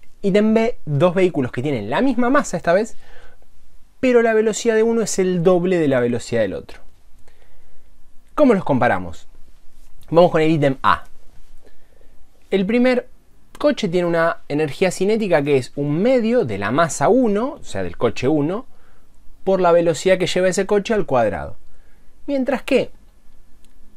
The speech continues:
la energía cinética del segundo coche es un medio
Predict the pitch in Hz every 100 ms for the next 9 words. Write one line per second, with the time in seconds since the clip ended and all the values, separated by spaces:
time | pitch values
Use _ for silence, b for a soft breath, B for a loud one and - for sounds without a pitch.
0 | - 120 120 131 185 185 185 151 120 120
1 | - 196 226 214 - 269 175 139 - 202
2 | 285 233 214 262